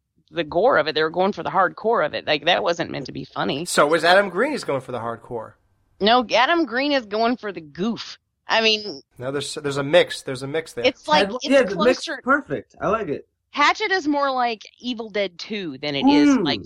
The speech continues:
Speaker 1: Friday the thirteenth.
Speaker 2: Uh, that's a little too far.
Speaker 1: I'm just saying, I just said
Speaker 3: <laughs>
Speaker 1: more like. I didn't say it was that off the wall, but I mean, it, what I'm saying is it would lean, I feel like it would lean farther that way.
Speaker 2: Okay, I agree.
Speaker 1: You know?
Speaker 3: Instead of, it,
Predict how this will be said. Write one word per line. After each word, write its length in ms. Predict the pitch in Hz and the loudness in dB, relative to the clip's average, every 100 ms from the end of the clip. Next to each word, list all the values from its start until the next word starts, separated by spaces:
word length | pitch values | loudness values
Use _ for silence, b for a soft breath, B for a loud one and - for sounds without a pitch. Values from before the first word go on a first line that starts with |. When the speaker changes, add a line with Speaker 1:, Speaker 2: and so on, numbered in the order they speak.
| - | -8
Speaker 1:
Friday 300 | - 151 147 | -2 0 -2
the 80 | 135 | -8
thirteenth. 560 | - 135 - 156 131 - | -10 -10 -8 -6 -4 4
Speaker 2:
Uh, 240 | 170 175 175 | 8 10 10
that's 240 | 208 208 | 6 4
a 40 | |
little 220 | 185 185 160 | 2 2 0
too 200 | 170 143 | -4 -6
far. 360 | 113 98 104 _ _ _ _ - | -8 -12 -14 _ _ _ _ 0
Speaker 1:
I'm 140 | 311 | 0
just 220 | 339 359 | 0 -2
saying, 340 | - 269 269 254 | 2 2 2 -2
I 160 | 196 269 | -2 -2
just 200 | 285 - | -2 -6
said 200 | 247 226 | -6 -6
Speaker 3:
<laughs> 20 | |
Speaker 1:
more 300 | 214 226 208 | -6 -6 -4
like. 320 | 185 160 143 - - | 0 0 0 -6 -4
I 80 | |
didn't 220 | 196 196 202 | -2 -2 -2
say 160 | 170 | -2
it 80 | 170 | -2
was 160 | 160 147 | -6 -6
that 220 | 151 151 - _ | -2 0 -2 _
off 240 | 120 120 - | -6 -6 -6
the 80 | 131 | -8
wall, 320 | 123 123 147 | -4 -4 0
but 180 | 180 196 | 2 2
I 80 | |
mean, 220 | 208 202 196 | 2 0 0
it, 140 | 180 | -2
what 160 | 180 170 | -2 -2
I'm 100 | 165 | -4
saying 320 | 180 165 160 | -6 -4 -4
is 160 | 156 | -6
it 80 | 175 | -8
would 140 | 170 180 | -10 -10
lean, 340 | 202 214 202 - | -8 -6 -4 -2
I 180 | 180 | -4
feel 240 | 226 151 160 | -4 -8 -8
like 140 | 160 | -8
it 40 | 170 | -10
would 120 | 160 | -10
lean 460 | 170 180 196 185 180 | -6 -4 -4 -6 -4
farther 380 | 160 151 147 147 | -2 -2 -4 -2
that 240 | 156 123 | 0 0
way. 280 | 147 135 156 | -4 -4 -4
Speaker 2:
Okay, 220 | 156 - 117 | -6 -6 -6
I 100 | 120 | -6
agree. 280 | 120 113 104 _ | -6 -10 -12 _
Speaker 1:
You 100 | - | -2
know? 180 | 151 139 | 0 0
Speaker 3:
Instead 240 | 160 247 254 | 0 2 2
of, 80 | - _ | 0 _
it, 140 | - | -4